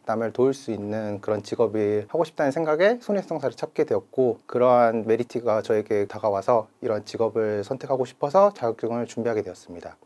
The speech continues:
제가 고민 없이 인스티비를 선택할 수 있었던 이유는 일단 매년 최다 합격자를 배출하였고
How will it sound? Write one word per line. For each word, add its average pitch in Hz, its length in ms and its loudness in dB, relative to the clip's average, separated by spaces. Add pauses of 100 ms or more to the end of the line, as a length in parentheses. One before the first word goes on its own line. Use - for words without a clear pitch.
(140)
제가 135 200 4
고민 160 280 0
없이 190 300 2
인스티비를 156 640 4
선택할 180 320 -2
수 - 100 -12
있었던 117 380 -6
이유는 151 460 0
일단 123 320 2
매년 131 500 2
최다 156 220 0
합격자를 156 420 0
배출하였고 147 800 4